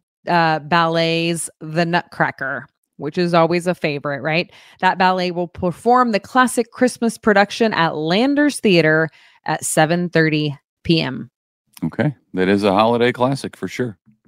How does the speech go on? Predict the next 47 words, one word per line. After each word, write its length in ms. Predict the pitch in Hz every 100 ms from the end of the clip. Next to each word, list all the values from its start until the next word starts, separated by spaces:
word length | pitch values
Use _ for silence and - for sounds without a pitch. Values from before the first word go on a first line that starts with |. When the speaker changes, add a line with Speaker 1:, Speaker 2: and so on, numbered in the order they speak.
| -
Speaker 1:
I 140 | 185
was 180 | 196 196
in 80 | 214 220
The 60 |
Nutcracker 680 | 208 - 190 165 175 170 170
as 140 | 185 170
a 60 |
young 220 | 160 156 151
child. 500 | 147 131 147 156 - _ _
I'm 220 | 180 165
pretty 220 | 160 202 233
sure 360 | 214 208 220
that 140 | 180 160
I 80 |
dressed 280 | 156 170 -
up 100 | 196
like 140 | 170 170
a 60 |
rat 540 | 135 143 151 135 - - _ _ _ _ _
that 140 | - 160
came 220 | 180 165 -
out 320 | 175 226 -
from 200 | 190 175 -
under 400 | 208 185 180 165
this 220 | 170 -
super 300 | 196 180 165
tall 340 | - 214 208
lady's 360 | 196 180 170 160
skirt 720 | - - 180 196 226 - - _ _ _ _ _ _ _ _ _ _ _ -
and, 200 | 185 180
like, 280 | 175 170 156
did 180 | 175
a 160 | 170 160
cartwheel 540 | - 165 147 147 135 -
or 80 | 147
something. 480 | 143 135 135 143 151 _ _ _ - -
Speaker 2:
Okay. 460 | 87 - 101 143 - _
Well, 140 | 87 85
that 100 | 90
Speaker 1:
I 20 |
Speaker 2:
sounds 260 | 101 - 214
Speaker 1:
know. 60 |
Speaker 2:
like 120 | 208 -
a 60 |
pretty 220 | - 92
big 260 | 87 95 -
part. 340 | 113 123 -